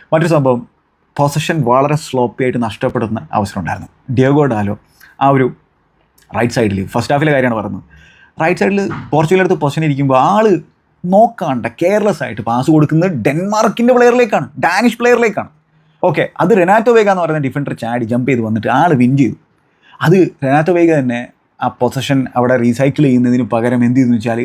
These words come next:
ആള് ആ ഒരു കൂട്ടത്തിലേക്ക് പോയിട്ട് ആളവിടെ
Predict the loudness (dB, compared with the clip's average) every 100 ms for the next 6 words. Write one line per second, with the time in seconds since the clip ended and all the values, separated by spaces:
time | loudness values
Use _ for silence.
0 | -6 -2 0 0 -4 -12 _ _ _ _
1 | _ 0 0 2 0 0 0 0 0 -2
2 | -6 _ _ _ _ _ -2 -2 -2